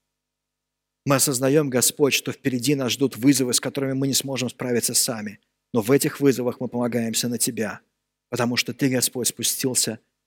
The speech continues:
спустился, Господь, в могилу, и Ты воскрес из мёртвых. В Твоём воскресении сокрыто наше воскресение из мёртвых. Что бы ни ждало нас, в Тебе наша победа, в Тебе наша надежда, в Тебе наше ободрение.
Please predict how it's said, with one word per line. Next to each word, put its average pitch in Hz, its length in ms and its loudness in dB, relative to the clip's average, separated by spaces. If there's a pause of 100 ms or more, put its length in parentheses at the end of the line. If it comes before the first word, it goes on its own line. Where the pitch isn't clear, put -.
(120)
спустился, - 640 0
Господь, 120 380 -4
в 117 40 -8
могилу, 120 520 -2 (640)
и 123 80 0
Ты 131 260 2
воскрес 110 440 -2
из 107 100 -6
мёртвых. - 480 -6 (160)
В - 80 -8
Твоём 127 380 2
воскресении 127 640 -2
сокрыто 123 420 -2
наше 127 400 -2 (300)
воскресение 127 600 -2
из 110 80 -2
мёртвых. 123 420 -2
Что - 240 0
бы 147 100 4
ни 143 100 -4
ждало 127 360 -4
нас, 107 300 -8 (240)
в - 80 -12
Тебе 135 260 2
наша 113 300 -2
победа, 113 460 -12 (280)
в - 80 -6
Тебе 123 260 0
наша 113 280 -4
надежда, 110 540 -10 (440)
в - 60 -20
Тебе 113 240 0
наше 104 240 -2
ободрение. 110 560 -10